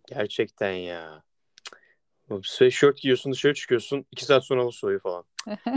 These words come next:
Speaker 1: Saçma sapan.
Speaker 2: Kış asla bitmeyecek gibi.
Speaker 1: Gerçekten ya. Bir anda hava soğudu. Bir, bir sonraki gün güneş açıyor. "Ulan çok iyi." diyorsun.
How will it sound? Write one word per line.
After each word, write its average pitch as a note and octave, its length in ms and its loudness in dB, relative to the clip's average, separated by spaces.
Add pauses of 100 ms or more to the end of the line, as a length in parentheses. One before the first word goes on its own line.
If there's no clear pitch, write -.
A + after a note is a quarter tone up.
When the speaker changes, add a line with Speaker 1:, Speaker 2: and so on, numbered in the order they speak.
(920)
Speaker 1:
Saçma - 720 -12
sapan. - 360 -6
Speaker 2:
Kış A#3+ 240 2
asla A#3+ 420 4
bitmeyecek G3 520 -8
gibi. F3+ 280 -8 (640)
Speaker 1:
Gerçekten B2+ 600 4
ya. A2 380 -2
Bir B2+ 100 2
anda D3+ 260 4
hava C#3+ 160 0
soğudu. C3+ 540 0
Bir, D#3 180 -6
bir C3+ 340 -14
sonraki D#3 300 2
gün D#3 280 -6
güneş C#3+ 320 0
açıyor. C3+ 340 4
"Ulan C#3 260 6
çok C#3+ 260 -12
iyi." C#3+ 120 -10
diyorsun. B2+ 380 -6